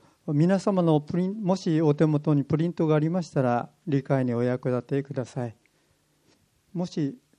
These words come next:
足りてますでしょうかね。大丈夫ですね。はい。先行する神の愛、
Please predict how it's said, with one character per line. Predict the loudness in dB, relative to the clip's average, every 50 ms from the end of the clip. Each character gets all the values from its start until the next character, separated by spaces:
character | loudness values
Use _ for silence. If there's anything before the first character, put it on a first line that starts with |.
| _ _ -6
足 | -2 -2
り | -2 -2
て | -4 -6
ま | -6 -6 -8 -8
す | -10 -12
で | -10
し | -10 -10
ょ | -12
う |
か | -12 -12 -14
ね。 | -12 -12 -12 -12 -14 _ _ _ _ _ _ _ _ _ _ _ _ _ _ _ _ _ -6
大 | -4 -4 -4
丈 | -2 -4
夫 | -6
で | -8 -10
す | -14 -18
ね。 | -18 -18 -18 _ _ _
は | _ -6
い。 | -6 -6 -6 _ _ _ _ _ _ _ _ -20 -20 _ _ _ _ _ _ _ _ _ _ _ _ _ _ _ -20 -20 _ _ _ _ _ _ _ _ _ _ _ _ _ _ _ _ _
先 | -4 0 2 4 4 4
行 | 2 2 0 2
す | 2 2 0
る | 0 0
神 | 2 2 2 4 4
の | 4 2 2
愛、 | 2 2 0 -2 -4 -8 -16